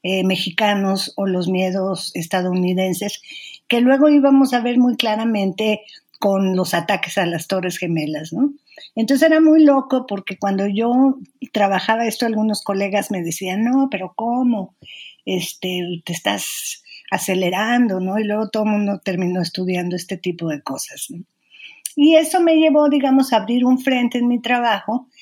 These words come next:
que sigue siendo vital, que es el de la socioantropología de las emociones,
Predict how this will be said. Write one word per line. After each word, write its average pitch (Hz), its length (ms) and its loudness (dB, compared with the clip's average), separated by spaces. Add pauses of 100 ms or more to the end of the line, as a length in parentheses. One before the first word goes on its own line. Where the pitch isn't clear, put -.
(340)
que 185 180 -2
sigue 202 380 0
siendo 196 440 -2
vital, 226 460 -2
que 170 100 -4
es 160 120 -6
el 190 120 -4
de 185 120 -4
la 180 120 -2
socioantropología 165 1080 -6
de 185 80 -2
las 180 220 -4
emociones, 202 840 -2